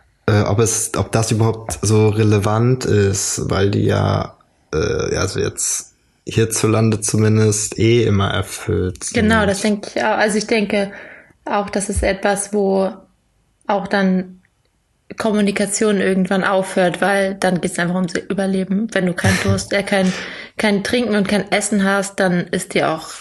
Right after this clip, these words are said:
Speaker 2: Kommunikation egal, weil dann brauchst du
Speaker 1: Ja,
Speaker 2: einfach was zu
Speaker 1: genau.
Speaker 2: trinken. Aber,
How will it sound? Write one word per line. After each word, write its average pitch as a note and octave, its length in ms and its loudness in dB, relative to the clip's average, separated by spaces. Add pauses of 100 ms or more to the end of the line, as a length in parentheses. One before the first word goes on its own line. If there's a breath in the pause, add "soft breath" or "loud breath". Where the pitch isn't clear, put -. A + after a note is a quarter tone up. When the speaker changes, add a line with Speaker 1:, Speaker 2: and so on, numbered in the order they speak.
(180)
Speaker 2:
Kommunikation D#3+ 580 -4
egal, D#3 520 -2
weil G#3 100 -2
dann G3 140 -2
brauchst A#2 240 -2
du A#2 40 2
Speaker 1:
Ja, A2 200 4
Speaker 2:
einfach G#2+ 180 2
was G#2 80 0
zu G2 60 0
Speaker 1:
genau. F#2+ 240 0
Speaker 2:
trinken. - 240 -8 (2000 loud breath)
Aber, G#3+ 220 2